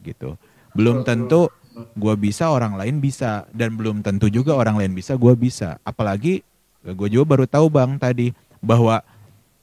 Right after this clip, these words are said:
Speaker 1: apa ya, mental healthness kayak gitu setiap orang berbeda, kayak psikologi seseorang tuh kan berbeda-beda satu dengan yang lainnya.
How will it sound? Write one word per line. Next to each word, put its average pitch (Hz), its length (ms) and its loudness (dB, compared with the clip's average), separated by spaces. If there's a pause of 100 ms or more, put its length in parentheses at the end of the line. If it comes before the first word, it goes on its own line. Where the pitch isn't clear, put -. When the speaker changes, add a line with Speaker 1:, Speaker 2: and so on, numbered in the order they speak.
(640)
Speaker 1:
apa 127 260 0
ya, 87 220 -2
mental 123 440 -2
healthness 120 680 2
kayak 104 260 -2
gitu - 100 -4
setiap 110 300 -6
orang 110 240 0
berbeda, 98 760 2
kayak 110 480 0
psikologi 147 560 4
seseorang 147 500 2
tuh 160 80 -2
kan 214 160 0
berbeda-beda 104 720 2
satu 117 240 -2
dengan 92 260 -2
yang 87 220 -2
lainnya. 87 560 0